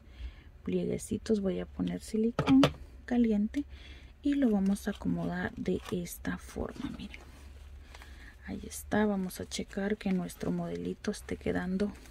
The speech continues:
a la medida. Ay, miren qué belleza, chicas. Qué hermoso está quedando. Ahora en esta parte de acá voy a pegar mi listón de un centímetro.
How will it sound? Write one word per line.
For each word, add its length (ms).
a 120
la 140
medida. 600
Ay, 260
miren 400
qué 220
belleza, 600
chicas. 420
Qué 300
hermoso 580
está 260
quedando. 480
Ahora 420
en 100
esta 280
parte 380
de 100
acá 300
voy 320
a 80
pegar 540
mi 220
listón 540
de 100
un 200
centímetro. 920